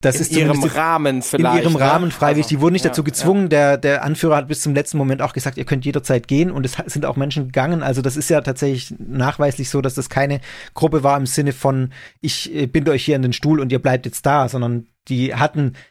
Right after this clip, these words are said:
Speaker 1: ich sag mal, physisch die Möglichkeit zu gehen, so kann man's vielleicht sagen. Ob sie sie
Speaker 2: Ja,
Speaker 1: psychisch
Speaker 2: ja.
Speaker 1: hatten, ist eine andere Frage. Und da würde ich sagen, hatten sie wahrscheinlich nicht. Ähm,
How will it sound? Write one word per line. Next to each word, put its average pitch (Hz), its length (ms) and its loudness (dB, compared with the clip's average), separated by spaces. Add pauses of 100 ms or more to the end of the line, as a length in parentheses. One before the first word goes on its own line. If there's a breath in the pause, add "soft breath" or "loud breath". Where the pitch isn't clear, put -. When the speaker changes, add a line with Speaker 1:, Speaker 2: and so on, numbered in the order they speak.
(520 loud breath)
Speaker 1:
ich - 80 -2
sag 202 100 2
mal, 170 120 2
physisch 226 500 2
die 170 80 2
Möglichkeit 160 520 2
zu 135 80 0
gehen, 131 260 2
so 131 120 0
kann 127 140 0
man's 120 100 -2
vielleicht 117 260 0
sagen. 110 360 -2
Ob 120 120 -2
sie 135 100 -2
sie 127 120 -4
Speaker 2:
Ja, 135 80 0
Speaker 1:
psychisch 196 360 2
Speaker 2:
ja. 165 60 4
Speaker 1:
hatten, 160 200 -2
ist 139 160 -4
eine 135 80 2
andere 123 180 0
Frage. 113 400 -6
Und 120 220 -2
da 127 160 0
würde 131 160 0
ich 127 60 -4
sagen, 123 200 0
hatten 123 160 -4
sie 117 80 -4
wahrscheinlich 117 300 -2
nicht. 123 260 0 (760 loud breath)
Ähm, 143 420 0